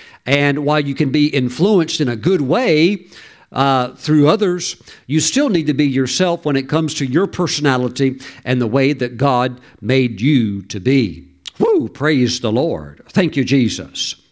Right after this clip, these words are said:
Hallelujah. Glory to God. Now, I would like for us to jump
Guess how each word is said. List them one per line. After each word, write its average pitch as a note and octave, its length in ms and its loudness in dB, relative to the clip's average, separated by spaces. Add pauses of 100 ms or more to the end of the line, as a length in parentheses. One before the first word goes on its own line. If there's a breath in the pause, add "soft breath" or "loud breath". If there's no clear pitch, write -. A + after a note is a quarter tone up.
(160)
Hallelujah. F3 720 2
Glory C#3 400 0
to B2 100 -2
God. G#2 480 -4 (1120 loud breath)
Now, D#3+ 320 0 (720 loud breath)
I E3+ 160 0
would D3+ 140 0
like D3+ 200 -2
for - 240 -14
us D3+ 240 -2
to C3 100 -8
jump D3+ 380 -2